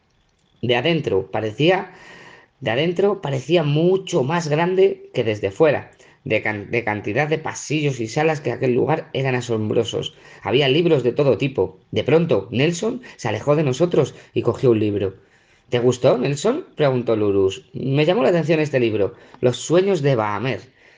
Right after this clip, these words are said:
Cuando escuché a Nelson pronunciar esas palabras me pareció como si fuera la primera vez que las escuchaba, y en una frase muy común en la Tierra.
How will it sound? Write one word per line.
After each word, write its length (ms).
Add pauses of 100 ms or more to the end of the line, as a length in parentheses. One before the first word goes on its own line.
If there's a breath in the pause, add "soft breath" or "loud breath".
(280 loud breath)
Cuando 200
escuché 360
a 20
Nelson 320
pronunciar 380
esas 180
palabras 380
me 80
pareció 340
como 140
si 100
fuera 180
la 120
primera 280
vez 120
que 80
las 100
escuchaba, 640 (200 loud breath)
y 120
en 80
una 180
frase 460 (220 loud breath)
muy 180
común 280
en 80
la 140
Tierra. 400